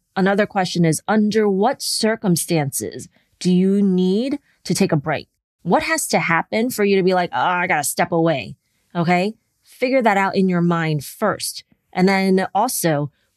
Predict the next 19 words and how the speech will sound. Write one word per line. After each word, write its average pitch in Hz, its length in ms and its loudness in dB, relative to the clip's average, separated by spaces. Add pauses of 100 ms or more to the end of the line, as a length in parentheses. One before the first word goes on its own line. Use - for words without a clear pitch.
what 262 340 0
is 233 240 0
your 208 280 0
exit 190 440 0
strategy 156 720 0
going 160 460 2
to 170 200 0
be? 139 400 -6 (320)
Now, 151 140 -2
this 180 160 2
is 170 160 -2
used 190 300 0
for 151 120 -6
businesses. 220 960 0 (220)
It's - 220 -6
used 165 300 2
for 156 140 -6
bad 143 420 -4
dates, 185 640 -2